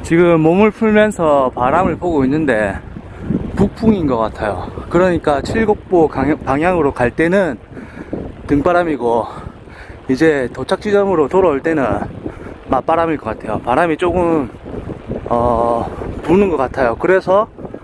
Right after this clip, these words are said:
오버페이스를 하면 안 돼요. 후반에 힘을 내기 위해서는 오버페이스를 절대 하면 안 됩니다. 화이팅! 피니시 라인 들어올 때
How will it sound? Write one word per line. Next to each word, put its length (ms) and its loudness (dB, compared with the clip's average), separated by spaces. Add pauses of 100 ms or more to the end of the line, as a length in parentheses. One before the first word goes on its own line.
(840)
오버페이스를 640 0
하면 160 -2
안 120 -4
돼요. 260 0 (160)
후반에 640 0
힘을 380 0 (840)
내기 260 2
위해서는 600 2 (320)
오버페이스를 720 0
절대 240 -2
하면 160 2
안 60 -2
됩니다. 360 -4 (1040)
화이팅! 420 0 (2000)
피니시 460 4
라인 340 2
들어올 320 2
때 280 0